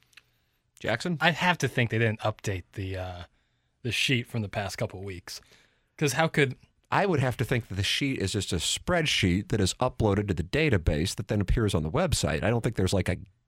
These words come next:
Speaker 1: person sitting there and
Speaker 2: No, I don't think so either. I just, I don't think that they updated the Cardinals thing. 'Cause that sound, if you had said that before the deadline, that would make more sense. But now that the Cardinals have gone on this w-, hot streak,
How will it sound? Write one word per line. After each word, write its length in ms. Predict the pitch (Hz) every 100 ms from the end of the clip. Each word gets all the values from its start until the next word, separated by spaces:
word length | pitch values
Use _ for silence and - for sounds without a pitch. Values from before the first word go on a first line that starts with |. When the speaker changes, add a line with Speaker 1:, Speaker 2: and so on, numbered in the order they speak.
| _ _ -
Speaker 1:
person 500 | - - 180 - 85
sitting 320 | 90 110 92 85
there 200 | 82 113
and 80 |
Speaker 2:
No, 200 | 196 196
I 100 | 117
don't 160 | 135 123
think 140 | 127
so 120 | 123 131
either. 200 | 143 110
I 100 | 127
just, 220 | 131 -
I 120 | 117
don't 200 | 135 113
think 200 | - 117
that 100 | 104
they 120 | 107 95
updated 560 | 117 - 113 98 92
the 60 | -
Cardinals 460 | - 175 214 87
thing. 240 | - 92 87
'Cause 120 | 107
that 240 | 135 -
sound, 280 | - 139 135 143
if 180 | 127
you 120 | 147 147
had 100 | -
said 200 | 139 123
that 220 | 113 - _ _ _ -
before 380 | 117 - 143 120
the 100 | 98
deadline, 560 | 127 135 107 101 98
that 180 | 107 127
would 100 | 107
make 200 | 104 98
more 180 | 98 90
sense. 600 | - 156 117 95 - - - - _ -
But 100 | 127
now 320 | 120 127 135
that 140 | 113 104
the 80 | 110
Cardinals 400 | 117 113 107 98
have 80 |
gone 140 | 98 101
on 80 | 90
this 140 | 90
w-, 140 | 131 - -
hot 260 | 139 160
streak, 460 | - 139 135 123